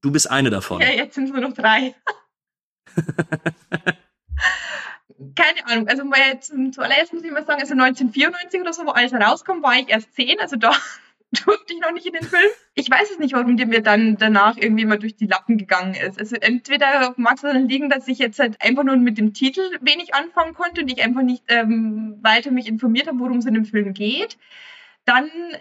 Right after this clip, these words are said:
Speaker 2: hieß es auf einmal, okay, das ist ein Kultfilm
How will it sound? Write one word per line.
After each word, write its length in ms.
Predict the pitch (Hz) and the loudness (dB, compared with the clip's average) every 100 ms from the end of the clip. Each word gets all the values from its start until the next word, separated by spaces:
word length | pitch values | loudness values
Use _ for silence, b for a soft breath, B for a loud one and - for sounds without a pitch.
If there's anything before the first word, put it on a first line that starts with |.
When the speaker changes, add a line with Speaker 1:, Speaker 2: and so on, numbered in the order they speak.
| - | -6
Speaker 2:
hieß 200 | 277 285 | -6 -4
es 100 | 294 | -2
auf 140 | 294 | 0
einmal, 300 | 247 277 269 | 0 -2 -2
okay, 300 | 247 - 269 | -4 -4 -4
das 100 | 285 | -2
ist 100 | 262 | 0
ein 160 | 247 220 | 2 0
Kultfilm 680 | - 302 403 - 392 403 | 0 0 0 -2 -2 -2